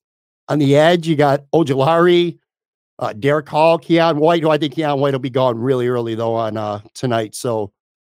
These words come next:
safety, the Bills have put a lot of focus on safety during these, like, pre-draft visits and stuff like that. Uh, Sidney Brown's out there. Brian Branch is out there, but let's not mention him. There's no way he's gonna be around long.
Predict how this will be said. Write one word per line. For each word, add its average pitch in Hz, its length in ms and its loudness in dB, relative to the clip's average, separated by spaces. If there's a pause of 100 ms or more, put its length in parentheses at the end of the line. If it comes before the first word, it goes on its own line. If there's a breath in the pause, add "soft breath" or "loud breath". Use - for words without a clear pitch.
(320)
safety, 165 560 0
the 143 100 -4
Bills 151 320 0
have 170 400 -2
put 185 140 -4
a 190 60 0
lot 175 260 0
of 202 200 -4 (840)
focus 220 380 -2
on 151 180 0
safety 139 420 -6
during 135 220 -2
these, 131 220 -4
like, 135 240 -2
pre-draft 151 500 -2
visits 160 380 -2
and 101 100 -10
stuff - 300 -8
like 110 140 -4
that. 110 140 -2
Uh, 98 40 -6
Sidney 170 340 0
Brown's 160 400 0
out 170 240 -2
there. 175 340 0 (460)
Brian 180 280 4
Branch 165 280 0
is 135 100 -2
out 147 200 2
there, 156 160 2
but 143 100 0
let's 147 220 0
not 139 120 -2
mention 117 300 -4
him. 120 80 -2
There's 120 140 -2
no 127 180 2
way 123 220 0
he's 110 180 -6
gonna 117 160 -4
be 113 140 -8
around 107 320 -6
long. 98 320 -6